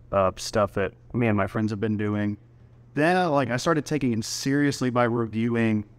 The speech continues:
like, rock and roll albums from the seventies and eighties. Um, and then I started opening up Pokemon card packs.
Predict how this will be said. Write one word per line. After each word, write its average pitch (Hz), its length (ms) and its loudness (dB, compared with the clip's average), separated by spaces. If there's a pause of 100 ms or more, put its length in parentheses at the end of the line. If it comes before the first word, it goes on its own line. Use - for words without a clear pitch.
(180)
like, 107 280 0
rock 117 340 2
and 113 140 -2
roll 104 200 2
albums 147 520 0
from 120 180 0
the 85 60 -4
seventies 107 440 0
and 98 80 0
eighties. 127 360 -2 (800)
Um, 110 260 2
and 117 120 2
then 135 80 4
I 135 60 2
started 131 280 0
opening 110 300 0
up - 160 -8
Pokemon 139 560 0
card 127 300 2
packs. 120 640 -2